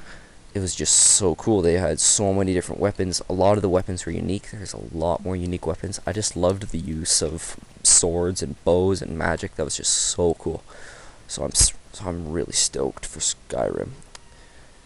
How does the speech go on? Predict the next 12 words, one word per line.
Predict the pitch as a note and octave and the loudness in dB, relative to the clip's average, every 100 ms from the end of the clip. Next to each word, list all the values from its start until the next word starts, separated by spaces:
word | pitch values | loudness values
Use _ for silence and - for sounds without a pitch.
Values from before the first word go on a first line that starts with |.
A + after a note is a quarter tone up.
| - | -8
Gonna | G#2+ F2+ | -4 0
get | G2 | 0
the | C#2+ E2+ - | 0 -4 0
biggest | B2 A2+ A#2 - | 2 4 2 2
sword | - G#2 G#2 - | 4 6 6 2
and | - E2 E2+ F2 - - - | -2 0 0 -2 -10 -16 -6
hack | G2+ G2+ - | -4 -4 -4
me | F2 | -2
some | - F2 | -2 -2
fools. | - A2+ D#2 A1 - - - - - - - - - - - - - - - | -2 -2 -2 -4 -8 -10 -16 -18 -18 -18 -16 -14 -16 -18 -20 -20 -20 -20 -4
I | - | 2
was, | G#2 - | 4 2